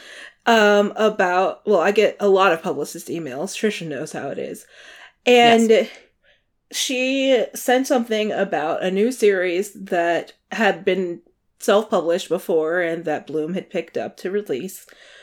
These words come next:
Speaker 1: And I had never really thought about what the series was about before. So I'm reading this description and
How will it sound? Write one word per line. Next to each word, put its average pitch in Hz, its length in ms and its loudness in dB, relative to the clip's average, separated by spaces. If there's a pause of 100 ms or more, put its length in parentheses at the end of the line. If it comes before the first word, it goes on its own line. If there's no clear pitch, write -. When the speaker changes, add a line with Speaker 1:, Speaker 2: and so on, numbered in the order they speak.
(260)
Speaker 1:
And 226 560 6
I 226 180 4
had 320 180 0
never 247 260 4
really 240 260 6
thought 202 300 0
about 208 240 0
what 190 140 -2
the 175 100 -4
series 208 480 0
was 196 140 -2
about 226 420 -4
before. 302 640 -4 (460)
So 302 160 2
I'm 294 180 4
reading 349 360 6
this 285 140 -2
description 233 800 0 (160)
and 240 580 4